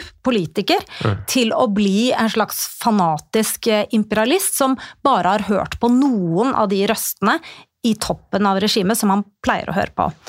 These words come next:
Speaker 1: Eh, så, så det må en virkelig spørre seg, og sannsynligvis så er det en viktig del av forklaringen her, nettopp at du har fått et, et isolert, en i-, isolert liten ledelse, hvor Putin,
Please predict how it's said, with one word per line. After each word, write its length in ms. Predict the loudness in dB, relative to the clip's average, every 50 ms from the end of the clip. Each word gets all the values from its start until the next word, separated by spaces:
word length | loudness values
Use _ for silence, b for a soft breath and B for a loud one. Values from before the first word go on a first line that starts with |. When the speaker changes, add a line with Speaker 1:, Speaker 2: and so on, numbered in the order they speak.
| B B B B B B B B B -4
Speaker 1:
Eh, 320 | 0 2 2 2 2 0 -2 -4
så, 140 | -6 -6 -6 -4
så 140 | -2 -2 0 2
det 140 | 2 2 2
må 100 | 2 2
en 80 | 2 0
virkelig 300 | 0 -2 -2 -2 -4 -2
spørre 220 | 0 -2 -2 -2 -2
seg, 100 | -2 -2
og 60 | 0
sannsynligvis 500 | 0 0 0 0 -2 0 0 0 0 0
så 200 | 2 2 2 2
er 40 | 2
det 80 | 0 0
en 80 | 0 0
viktig 300 | -2 -4 -2 -2 -2 0
del 200 | 0 0 0 0
av 80 | -2 -4
forklaringen 500 | -6 -4 -2 -2 -2 -2 0 0 2 2
her, 120 | 2 0 0 0
nettopp 360 | -2 -2 -2 -4 -6 -4 -4
at 120 | -4 -2
du 80 | -2 -2
har 100 | -2 -2 -4
fått 360 | -4 -6 -6 -6 -6 -4 -4
et, 180 | -4 -4 -4 -6 -8
et 120 | -8 -8 -4 -2
isolert, 720 | -2 -2 0 0 0 0 2 2 0 0 0 -2 -4 -6 -6 -4
en 140 | -2 -2 -2
i-, 420 | -4 -6 -8 -6 -4 -4 -4 -4 -2
isolert 580 | -4 -2 -2 0 0 0 0 -2 -2 -4 -4 -4
liten 280 | -4 -4 -2 -2 -2
ledelse, 520 | 0 0 0 -2 -4 -6 -4 -2 -2 -2 -2 B B B B B _
hvor 140 | -2 -2 -2
Putin, 480 | -2 -4 -6 -4 -2 0 0 0 0